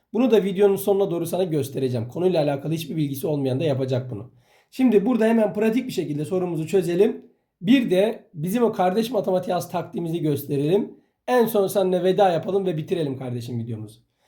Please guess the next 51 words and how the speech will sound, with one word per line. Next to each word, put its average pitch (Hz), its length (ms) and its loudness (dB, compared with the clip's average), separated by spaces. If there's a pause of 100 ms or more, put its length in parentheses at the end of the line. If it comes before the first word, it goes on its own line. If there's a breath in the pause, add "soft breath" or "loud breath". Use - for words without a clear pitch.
(200)
Şimdi 262 260 2
burada 262 140 4
gördüğün 233 380 2
gibi 196 140 -2
bana 220 160 0
x 226 280 -2
değerini 185 240 2
soruyor 131 340 -4
değil 196 160 4
mi? 151 120 -2
Hemen 226 220 0
şuraya 196 340 0
baktım, 165 320 -4
bir 160 100 -4
bilgi 160 240 -4
gördüm. 120 440 -6 (240 soft breath)
Soldaki 240 540 0
yapı 214 320 0
sağdakinden 180 880 -2
dokuz 180 380 -4
santimetre 160 460 -4
uzunmuş. 127 480 -4
Bu 185 460 0
bundan 151 420 -2
ne 175 100 -2
kadar 151 200 -4
uzunmuş? 147 360 -6
Dokuz. 120 240 -6
Şuraya 151 280 -2
bir 139 80 -4
dokuzu 160 360 -4
koyalım. 120 400 -8
Tamam. 104 460 -8 (440 soft breath)
Şimdi 247 240 0
hemen 190 480 0 (180)
şurayı 240 460 0
biliyorum. 156 400 -2
Nereden 185 360 -2
biliyorum? 156 280 -4
Bak 156 200 -6
burada 143 220 -6
var. 113 220 -6
Beş 170 220 -2
x 160 220 -10
bölü 135 160 -2
iki 135 200 -2
artı 131 280 -6
iki. 117 160 -8
Yazıyorum 131 460 -2
bak. - 260 -14
Beş 160 280 -2